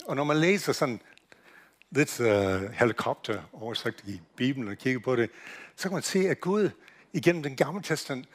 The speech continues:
snor sig igennem og arbejder op mod sådan set det her, en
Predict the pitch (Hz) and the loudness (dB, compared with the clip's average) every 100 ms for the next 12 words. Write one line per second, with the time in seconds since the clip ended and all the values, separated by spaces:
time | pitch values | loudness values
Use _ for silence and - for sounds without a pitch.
0 | _ - - 170 208 - 160 156 131 151 | _ -12 -6 -4 -4 -2 0 2 2 2
1 | 170 123 - - - _ - 120 - _ | 0 -4 -10 -20 -20 _ -6 -6 -10 _
2 | 453 247 170 208 180 196 165 - 135 156 | -4 2 4 4 0 2 0 0 2 4
3 | 185 110 - - - - - - 170 - | 4 2 -6 -20 -20 -20 -18 -8 -4 -2
4 | 143 - 147 110 127 117 - - 143 117 | -2 0 -2 0 0 -2 -6 -10 -10 -10